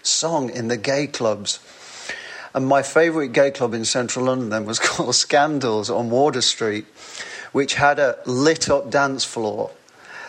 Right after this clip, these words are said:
that, by the way, can be seen in the video for Ant Music by Adam and the Ants. And the lyric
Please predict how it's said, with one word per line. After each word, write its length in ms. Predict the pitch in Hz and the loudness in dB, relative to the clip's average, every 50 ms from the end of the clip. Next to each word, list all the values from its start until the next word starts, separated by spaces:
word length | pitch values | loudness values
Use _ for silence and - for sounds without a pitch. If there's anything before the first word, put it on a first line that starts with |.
| - - | -4 0
that, 200 | 123 147 147 123 | 0 0 2 4
by 240 | 147 151 160 170 | 4 6 6 4
the 120 | 160 165 151 | 2 2 2
way, 240 | 139 160 156 131 - | 4 4 4 4 2
can 180 | - 139 123 | -2 -4 -2
be 100 | 117 127 | -2 0
seen 320 | - - - 147 135 135 135 | 0 0 0 0 -2 -2 -2
in 120 | 123 127 | -2 -2
the 100 | 123 120 | -2 -4
video 460 | 113 107 131 139 127 131 117 117 113 | -2 0 0 0 2 2 2 2 0
for 380 | 110 - 123 117 113 110 - - - _ _ - | 0 0 0 0 2 0 -2 -6 -10 _ _ 0
Ant 300 | 139 147 147 151 147 127 | 0 0 0 -4 -6 -6
Music 480 | 120 113 107 110 107 - 117 - - | -4 -4 -2 -2 -2 -2 -4 -4 -4
by 180 | - 120 113 113 | 0 2 2 2
Adam 340 | 110 110 117 117 117 113 117 | 2 2 0 -2 -2 -4 -4
and 140 | 113 113 117 | -4 -2 0
the 100 | 120 113 | 0 0
Ants. 600 | 117 113 107 107 - - - - - - - - - - _ _ _ _ _ _ _ _ _ _ _ _ _ _ - - - - - | 0 0 -2 -6 -10 -8 -4 -4 -4 -4 -6 -10 -14 -20 _ _ _ _ _ _ _ _ _ _ _ _ _ _ -14 -12 -12 -6 -2
And 200 | - 127 131 127 | -2 0 0 2
the 80 | 127 135 | 0 0
lyric 680 | 135 143 156 180 220 226 196 143 120 117 110 - | 0 0 2 4 4 4 4 2 2 0 -2 -6